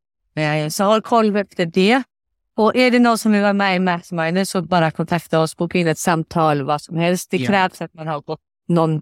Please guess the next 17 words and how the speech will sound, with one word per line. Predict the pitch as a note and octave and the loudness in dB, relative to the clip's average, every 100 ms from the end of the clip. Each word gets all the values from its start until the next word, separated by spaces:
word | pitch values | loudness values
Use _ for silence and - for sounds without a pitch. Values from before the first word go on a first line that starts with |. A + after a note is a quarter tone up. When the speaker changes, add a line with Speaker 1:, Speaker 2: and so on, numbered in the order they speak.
| _ | _
Speaker 1:
form | E3 C#3+ C#3 | 0 0 0
av | C#3 D3 | -2 2
grundutbildning | G#3 G#3 F3+ F#3+ F#3 F3 | 2 2 2 0 0 -2
eller | D3+ D3+ | -4 -2
har | C#3+ | -2
erfarenhet, | C#3+ - C3 B2+ C#3+ C3+ - | -4 -6 -10 -10 -12 -16 -16
liksom, | D3+ - B2+ | -16 -14 -8
av | C3+ C3+ | -6 -6
det. | C3 _ _ _ | -8 _ _ _
Speaker 2:
Ja. | C3+ C3 C#3+ | -2 -2 -2
Speaker 1:
Eh, | C#3+ C#3 | -2 -2
för | - F3 | -4 -2
att | D#3 | 0
hålla | D3+ C#3+ | 2 0
en | C3+ | -2
bra | B2 | -4
nivå. | A#2+ A#2+ C3 | -6 -10 -14